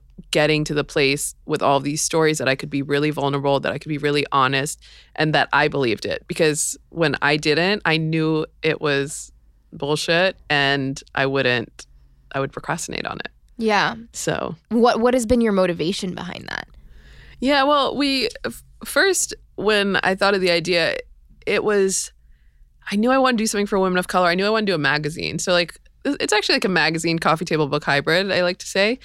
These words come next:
Speaker 1: Um, but I thought, cool, it'll be, like, a hundred pages. I'll get to talk about, like, a couple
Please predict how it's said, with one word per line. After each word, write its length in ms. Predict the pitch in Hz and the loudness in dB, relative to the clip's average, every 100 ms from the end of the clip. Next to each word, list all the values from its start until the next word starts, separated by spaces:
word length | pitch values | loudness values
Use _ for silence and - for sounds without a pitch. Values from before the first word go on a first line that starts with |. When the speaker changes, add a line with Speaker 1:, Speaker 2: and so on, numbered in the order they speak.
| - - - | -14 -20 -2
Speaker 1:
Um, 500 | 185 180 170 160 160 - _ _ _ _ _ _ - | 4 6 4 2 -2 -8 _ _ _ _ _ _ -4
but 100 | 226 | 0
I 100 | 254 | 2
thought, 400 | 247 233 175 - | 4 4 2 0
cool, 320 | 240 220 214 | 2 4 4
it'll 140 | 196 | 0
be, 100 | 190 | 0
like, 160 | 175 175 | 0 0
a 40 | |
hundred 240 | 175 160 160 | -2 -2 -2
pages. 420 | 220 208 202 196 | 0 2 2 2
I'll 80 | 175 | 0
get 140 | 170 | -2
to 80 | 170 | -2
talk 240 | 175 175 | -2 -2
about, 100 | 160 | 0
like, 120 | 165 160 | -2 -2
a 20 | |
couple 220 | - | -8